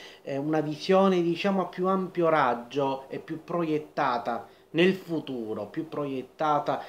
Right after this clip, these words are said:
nell'avvenire di, di quello pos-, dell'avvenire nello sviluppo del, eh, del, del personaggio, del personaggio, delle storyline,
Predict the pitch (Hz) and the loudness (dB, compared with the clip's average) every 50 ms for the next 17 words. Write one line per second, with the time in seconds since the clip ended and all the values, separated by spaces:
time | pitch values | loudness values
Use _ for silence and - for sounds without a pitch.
0 | - - - 147 151 151 147 147 143 143 135 127 143 139 143 156 175 180 170 151 | -14 -8 -2 2 2 4 4 4 2 2 0 0 0 2 4 4 6 6 6 8
1 | 151 143 147 - - - - - _ - 139 147 - - 139 135 123 - - 180 | 6 6 4 2 -6 -16 -20 -20 _ -12 -12 -12 -12 -14 -14 -14 -12 -6 -2 0
2 | 185 175 156 - - 143 143 - - - - 160 151 139 135 151 151 160 170 175 | 2 2 2 2 0 -4 -4 -4 -8 -18 -14 -14 -12 -4 -2 0 2 2 2 2
3 | 180 165 156 170 165 175 196 196 185 175 156 156 156 160 156 156 156 139 135 131 | 0 2 2 4 4 6 6 6 6 6 4 4 4 2 4 4 2 2 0 -2
4 | 143 151 160 156 151 - - 151 147 147 - - - - _ - 135 147 147 143 | 0 0 0 0 -2 0 2 2 2 2 0 -10 -14 -20 _ -4 0 2 2 2
5 | 147 147 - 131 127 123 120 120 120 120 117 - - - _ _ _ _ _ _ | 2 -2 -4 -2 2 6 8 8 6 6 4 -4 -12 -20 _ _ _ _ _ _
6 | - 143 147 147 143 143 - - _ _ _ _ _ _ _ _ _ _ _ - | -6 -2 -2 -2 -2 -4 -8 -14 _ _ _ _ _ _ _ _ _ _ _ -12
7 | 156 147 156 156 151 156 - 160 151 147 - - 160 180 196 190 185 190 185 180 | -4 -2 0 0 0 -2 -2 -2 -2 -2 0 2 4 6 6 6 4 2 2 2
8 | - - - - - _ _ _ _ _ _ _ _ _ _ _ - 156 151 151 | -4 -14 -20 -20 -20 _ _ _ _ _ _ _ _ _ _ _ -8 -2 0 0
9 | 151 147 - - - - 151 139 - - - 143 147 165 185 196 196 170 165 175 | 0 0 -6 -12 -8 -6 -6 -6 -6 -6 -4 0 2 4 4 4 4 2 0 -2
10 | 147 147 143 135 131 - - - - 147 139 139 143 160 175 190 196 190 190 196 | 0 0 0 0 -2 -6 -8 -6 -6 -6 -4 -2 0 2 2 4 4 4 2 2
11 | 196 196 190 | 2 2 0